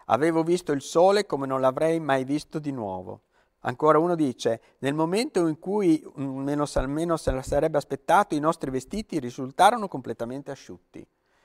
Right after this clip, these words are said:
Queste sono dichiarazioni riportate dai giornali, riportate dalle persone, che poi in parte sono nel diario, quindi sono, diciamo,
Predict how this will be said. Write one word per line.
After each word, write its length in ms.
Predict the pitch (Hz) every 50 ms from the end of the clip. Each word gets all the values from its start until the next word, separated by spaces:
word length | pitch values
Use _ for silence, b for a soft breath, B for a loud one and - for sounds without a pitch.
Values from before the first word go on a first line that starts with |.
| _ _
Queste 260 | _ - 107 - 147
sono 140 | 135 151 139
dichiarazioni 600 | 123 123 - 143 131 135 135 - 180 175 175 160
riportate 520 | 139 135 - - 127 - - 147 - - 135
dai 160 | 131 127 127
giornali, 580 | 127 139 139 143 151 165 185 202 226 247 190
riportate 520 | 139 123 - 135 123 - 139 135 - 127 117
dalle 180 | 123 120 120 113
persone, 760 | - 147 135 - - 156 135 127 120 127 135 147 165 185 180 B B B B _ 117
che 140 | 117 113
poi 220 | 110 - - 135 127
in 80 | 110
parte 300 | - 127 127 123 - 120
sono 240 | 113 - 123 117 117
nel 120 | 117 120 123
diario, 800 | 143 151 143 127 123 131 143 156 170 160 143 131 123 117 110 107
quindi 260 | - 113 123 131 127 120
sono, 320 | - - 135 127 123 120
diciamo, 580 | 113 107 110 - 131 123 127 117 107 107 -